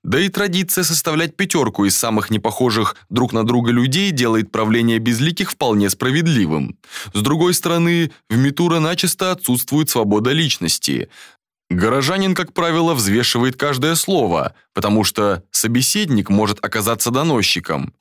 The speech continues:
и озирается по сторонам, прежде чем ответить на вопрос, который нынче час. Лично мне Виндия со всей ее неразберихой и продажными чиновниками милее здешней добродетельности, которая держится на страхе,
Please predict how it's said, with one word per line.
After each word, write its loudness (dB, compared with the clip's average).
и 0
озирается 0
по -2
сторонам, 0
прежде 0
чем 0
ответить -2
на 0
вопрос, 0
который 0
нынче 2
час. -2
Лично 0
мне 2
Виндия 2
со -2
всей 2
ее 2
неразберихой 2
и 0
продажными 2
чиновниками 0
милее 2
здешней 0
добродетельности, 0
которая 0
держится 0
на 0
страхе, -2